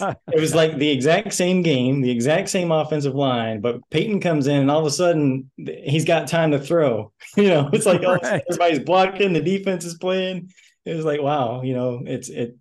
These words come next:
Speaker 3: it's amazing how, uh, the presence of somebody like that just changes the way the whole team plays.
Speaker 2: Yeah.
Speaker 1: Yeah. Yeah, it's crazy. I just, like, to me,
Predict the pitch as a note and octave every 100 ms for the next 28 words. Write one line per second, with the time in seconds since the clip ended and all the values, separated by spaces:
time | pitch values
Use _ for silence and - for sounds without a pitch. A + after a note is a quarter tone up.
0 | _ C3 B2+ B2+ C3+ B2+ A#2 A#2 G#2+ A2+
1 | F2+ A2+ - C3+ C3 G#2+ G2 - - A#2
2 | G#2 A#2 G#2 G2+ G2 G2 G2 G2+ G2 -
3 | - G2 A2+ G#2+ F#2+ G2 G2+ G2+ G2+ G2+
4 | G2 G2 A2+ G2+ F#2+ - - C3+ - _
5 | _ _ _ _ _ _ G2+ F#2+ F#2 F#2
6 | - _ _ _ - _ _ A#2 A#2 -
7 | C#3+ C3 B2 C#3+ G3 G#3+ - E3+ D3 -
8 | D#3+ D3+ D#3 D3 C3